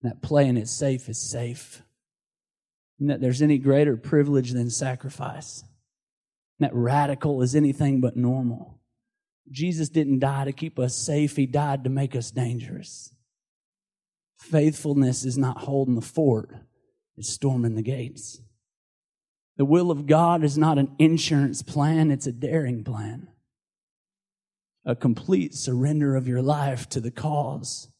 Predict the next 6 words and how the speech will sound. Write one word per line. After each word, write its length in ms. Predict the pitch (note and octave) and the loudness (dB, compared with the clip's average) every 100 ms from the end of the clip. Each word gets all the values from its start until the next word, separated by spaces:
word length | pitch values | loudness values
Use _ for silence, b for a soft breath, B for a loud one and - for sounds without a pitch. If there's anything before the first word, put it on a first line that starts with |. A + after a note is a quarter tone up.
| _ _ _ _ _ - | _ _ _ _ _ -12
of 140 | - | -10
Christ 500 | - D3 B2+ B2+ - | -6 -4 -4 -8 -6
isn't 440 | C3 B2 B2 - - | -4 -2 -6 -8 -4
radical. 800 | A#2 C3 B2+ C#3 C3+ D2+ - _ _ _ _ - | -2 -2 -4 -4 -6 -8 -16 _ _ _ _ -16
It's 160 | A2 | -10
normal. 480 | A2+ B2 A#2+ G#2+ - | -6 -4 -6 -8 -14